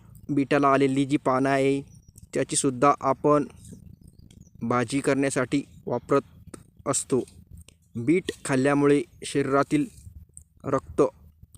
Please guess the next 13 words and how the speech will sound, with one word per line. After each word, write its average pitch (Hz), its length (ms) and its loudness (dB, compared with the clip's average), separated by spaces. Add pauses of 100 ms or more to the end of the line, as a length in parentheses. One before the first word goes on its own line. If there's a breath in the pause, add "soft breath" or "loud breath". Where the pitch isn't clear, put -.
वाढीस 135 360 2
मदत 139 580 -2
या 147 160 6
ठिकाणी 143 360 0
होत 139 240 2
असते. 143 280 0
त्याचबरोबर 139 800 2 (920)
अनेक 147 280 0
प्रकारच्या 139 540 2 (560)
रोग 143 280 0
व 147 40 4
व्याधींसाठी 143 760 0 (140)
फायदेशीर 139 640 0